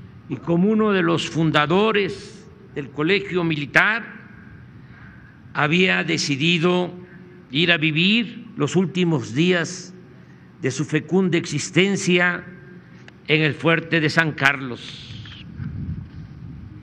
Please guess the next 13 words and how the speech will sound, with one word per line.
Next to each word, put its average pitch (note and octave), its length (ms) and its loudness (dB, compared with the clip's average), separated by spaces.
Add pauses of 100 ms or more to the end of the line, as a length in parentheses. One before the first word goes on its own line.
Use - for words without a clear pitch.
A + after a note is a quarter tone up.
(760)
En C#3+ 60 2
ese B3 260 2
tiempo A#3 680 2 (1400)
de F3 140 2
la F#3 160 2
invasión G3 880 2 (1300)
estadounidense, F#3+ 1160 2 (2000)
cuando F#3+ 340 4
se G3 160 2
cometió F#3+ 720 2 (1600)
un G#3+ 160 4
gran A#3 300 2
abuso A3 580 2